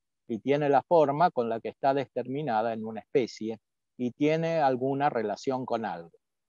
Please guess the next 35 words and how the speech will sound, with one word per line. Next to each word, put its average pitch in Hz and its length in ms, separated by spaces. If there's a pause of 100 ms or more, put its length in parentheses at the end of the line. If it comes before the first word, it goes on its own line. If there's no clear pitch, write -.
(440)
Así 170 280
pues, 165 300 (100)
cada 151 300
una 147 340
de 165 160
ellas 175 320
es 139 140
una 123 140
sustancia 208 560
que 143 120
representa 117 580
su - 160
causa 175 380
y 127 60
su 127 140
principio, 110 560
y 98 40
de 131 100
este 151 180
modo 156 380
evoca 135 380
la 143 100
persona 127 460
del 127 180
Padre, 95 540
que 147 100
es 143 100
principio 131 560
sin 113 280
principio, 110 760 (640)
en 131 200
cuanto 143 480
que 107 160
tiene 135 360
forma, 151 600